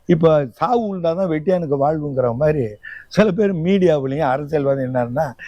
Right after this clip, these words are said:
எங்க அதுவும் நடக்கணும், அது ஒரு செய்தி, ஒரு சென்சேஷன் செய்தி, புல்லரிக்கிற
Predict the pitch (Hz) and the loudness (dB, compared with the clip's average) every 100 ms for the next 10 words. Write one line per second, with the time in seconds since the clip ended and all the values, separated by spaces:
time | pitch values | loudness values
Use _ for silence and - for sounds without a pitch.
0 | - - 160 180 165 156 180 139 143 143 | -18 2 4 4 2 2 -2 -2 -2 -4
1 | 131 120 - - - 214 208 170 131 160 | -8 -12 -16 -20 0 2 2 0 0 0
2 | 170 135 156 _ _ _ - - 240 202 | 2 0 -4 _ _ _ -14 2 2 2
3 | - 214 180 214 131 143 156 151 127 120 | 2 0 2 0 0 -4 0 0 0 -4
4 | - - - 226 240 202 165 160 | -8 -4 4 6 6 2 -2 -6